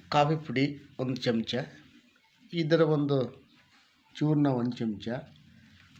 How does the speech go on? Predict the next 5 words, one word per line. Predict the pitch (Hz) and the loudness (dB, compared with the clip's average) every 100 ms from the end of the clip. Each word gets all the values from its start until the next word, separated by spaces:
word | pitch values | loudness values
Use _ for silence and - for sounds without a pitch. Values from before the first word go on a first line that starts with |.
| - - - _ - _ _ _ _ _ _ _ _ - - - | -20 -20 -20 _ -20 _ _ _ _ _ _ _ _ -20 -20 -12
ಮತ್ತು | 151 143 147 139 | -8 -6 -2 2
ಮೆಹಂದಿ | 143 156 151 123 - - - - | 4 4 4 0 -4 -18 -20 -16
ಒಂದು | 127 123 | -10 -4
ಎರಡು | 120 117 | -4 -6
ಚಮಚ | - 110 104 | -8 -8 -6